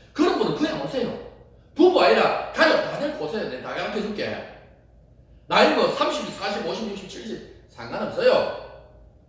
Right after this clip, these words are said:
그냥 오세요. 공짜로 오면은 내가 그런, 그런 분들한테 가르쳐 줄게요. 왜 내가 이런 말을 하냐면은 제가 정말로 어려웠던 적이 있었습니다. 참 말도 지금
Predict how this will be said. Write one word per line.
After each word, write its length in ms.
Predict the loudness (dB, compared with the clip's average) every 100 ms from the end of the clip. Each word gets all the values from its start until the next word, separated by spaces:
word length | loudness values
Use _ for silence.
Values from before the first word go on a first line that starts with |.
| -10
그냥 440 | -8 -6 -10 -12 -10
오세요. 340 | -8 -8 -8
공짜로 340 | -10 -6 -4
오면은 640 | -2 -2 -4 -6 -8 -12 -16 -20 -20 -10
내가 200 | -10 -6
그런, 420 | -6 -6 -10 -12
그런 220 | -6 -4 -4
분들한테 320 | -6 -8 -8
가르쳐 260 | -8 -8
줄게요. 300 | -10 -10 -10 -12 -18 -20 -20 -14
왜 360 | 0 4 4 2
내가 300 | 0 0 2
이런 240 | 2 2
말을 260 | 0 -4 -4
하냐면은 560 | -4 -2 -4 -8 -10 -14 -20 -20 -20 4
제가 420 | 6 6 2 -2
정말로 720 | -6 -10 -6 -4 -2 -2 -4 2
어려웠던 480 | 6 6 4 -2 -6
적이 160 | -8
있었습니다. 720 | -8 -12 -14 -12 -10 -10 -12 -20 -20 -20 _ -20 -20 -20 -20 -20 -20 _ -20 -20 -18
참 260 | -14 -12
말도 540 | -8 0 2 4 4 2
지금 480 | -2 -2 -4 -6